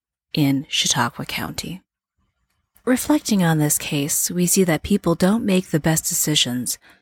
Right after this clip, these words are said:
when they're acting out of desperation. They make mistakes, they turn ugly. Charles Marlowe saw an opportunity to help himself and his family.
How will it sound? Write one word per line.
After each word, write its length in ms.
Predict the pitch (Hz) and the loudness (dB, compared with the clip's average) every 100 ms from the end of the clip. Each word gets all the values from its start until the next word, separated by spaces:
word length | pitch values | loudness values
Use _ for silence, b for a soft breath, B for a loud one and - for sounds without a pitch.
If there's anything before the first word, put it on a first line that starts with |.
| b _ - | b _ -2
when 140 | 170 | 2
they're 120 | 156 147 | 4 4
acting 400 | 147 - 175 160 | 2 0 -4 -2
out 120 | 147 | -4
of 100 | - | -2
desperation. 840 | 147 147 - 151 143 - 151 156 _ _ _ _ _ _ _ _ - | -2 -2 -4 -4 0 0 -2 -8 _ _ _ _ _ _ _ _ -2
They 260 | 180 165 156 - | 2 4 0 -2
make 380 | 156 156 - | 0 0 0
mistakes, 540 | 143 151 - 131 - - | -2 -2 -2 -4 -4 -4
they 160 | 143 | -2
turn 320 | 143 - 156 151 | -2 0 0 -2
ugly. 540 | 151 151 147 165 208 _ _ _ _ _ _ _ _ | -4 -6 -4 -6 -6 _ _ _ _ _ _ _ _
Charles 340 | - 226 262 254 | 0 2 2 2
Marlowe 460 | 180 190 160 139 | 2 2 2 0
saw 240 | 147 175 165 | 0 2 2
an 100 | 165 | 2
opportunity 560 | 147 160 170 160 151 | -2 -4 -2 -2 -2
to 80 | 151 | -2
help 300 | - 180 - | -2 -2 -2
himself 520 | 170 151 - 151 156 | -2 0 2 2 0
and 240 | 160 160 170 | -2 -2 -4
his 200 | 180 - | -4 -4
family. 600 | 165 160 175 147 147 | -4 -4 -4 -6 -8